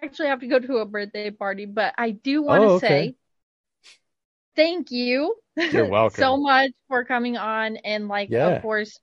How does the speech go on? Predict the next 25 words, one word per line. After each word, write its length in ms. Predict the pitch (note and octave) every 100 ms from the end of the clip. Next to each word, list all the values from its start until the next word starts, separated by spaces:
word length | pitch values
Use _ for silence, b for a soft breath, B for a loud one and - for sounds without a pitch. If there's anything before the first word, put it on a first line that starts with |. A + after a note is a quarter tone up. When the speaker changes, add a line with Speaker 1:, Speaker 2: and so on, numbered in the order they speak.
| _ _ -
Speaker 1:
every 220 | A3+ A#3
time 180 | A#3+ A#3
you 60 | A#3
come 160 | A3
on, 260 | G#3+ G#3+ G#3+ _ _ _ G#3+
I 120 | G#3+
learn 260 | G#3 G#3
something 360 | G#3+ G#3 G#3+ G#3
new. 360 | G#3 G#3 G#3 G#3 _
Speaker 2:
<laughs> 100 | B2
Wonderful. 560 | C#3 B2 B2 B2 -
Speaker 1:
And 300 | G#3 G3 G3 - _ _ -
I'll 160 | A3 G#3+
never 500 | G#3 G#3 G#3+ G#3 G#3
Speaker 2:
That's 200 | - -
great. 340 | - F#2+ F#2 - -
Speaker 1:
recommend 480 | G#3 G#3+ G#3+ G3+ F#3+
Barbies 440 | G3 G3 G3+ G3+
to 80 | -
anyone. 460 | G#2+ G3 D3 C3+ A3+ -
<laughs> 20 |
Speaker 2:
<laughs> 60 |
Speaker 1:
Never 1000 | D#3 E3 E3+ - - D#4+ - E4 D4 C#4+ C#4 B3
Speaker 2:
Right. 240 | B3+ A#3
Speaker 1:
again. 200 | A#3 A#3